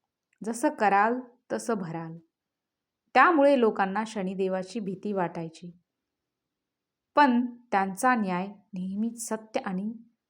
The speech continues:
समतेवर आधारलेला असे. वडील मुलांमधील दुरावा,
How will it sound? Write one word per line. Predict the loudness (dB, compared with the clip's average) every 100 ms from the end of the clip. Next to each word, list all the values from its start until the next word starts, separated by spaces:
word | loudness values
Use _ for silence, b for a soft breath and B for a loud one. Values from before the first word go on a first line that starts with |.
| _ _
समतेवर | -6 -4 -2 0 2 0
आधारलेला | -2 -6 -6 -6 -6 -6 -6
असे. | -10 -12 -16 -16 _ _ _ _ _ _ _ _ _ _ _ 2
वडील | 6 6 4 0 -8 _ _
मुलांमधील | -4 0 0 0 -2 -2 -4
दुरावा, | -2 -2 -2 -6